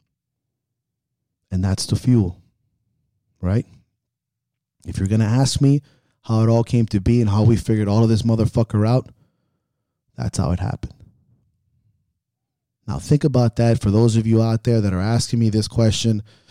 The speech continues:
who are a part of it, who are growing the sport, who just became coaches and you don't feel like anyone respects you and you just been coaching two, three people. I get it. Well, guess what? Eat your shit sandwich. Shut the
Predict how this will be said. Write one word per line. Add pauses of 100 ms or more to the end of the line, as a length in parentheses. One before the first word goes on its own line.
(320)
who
are
a
part
of
it,
who
are
growing
the
sport,
who
just
became
coaches
and
you
don't
feel
like
anyone
respects
you
and (420)
you
just
been
coaching
two,
three
people.
I
get
it.
Well,
guess
what? (2000)
Eat
your
shit
sandwich. (1300)
Shut
the